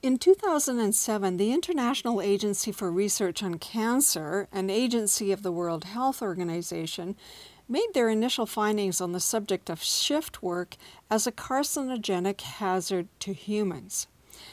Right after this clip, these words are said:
At that time, their conclusion was that shift work, specifically night work, was a probable hazard.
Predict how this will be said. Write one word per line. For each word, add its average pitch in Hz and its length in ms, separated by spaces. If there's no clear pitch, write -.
At - 120
that 330 280
time, 185 380
their 226 140
conclusion 233 680
was 185 160
that 185 220
shift - 420
work, 180 240
specifically 214 720
night 196 440
work, 175 380
was 254 320
a 226 380
probable 185 880
hazard. 180 600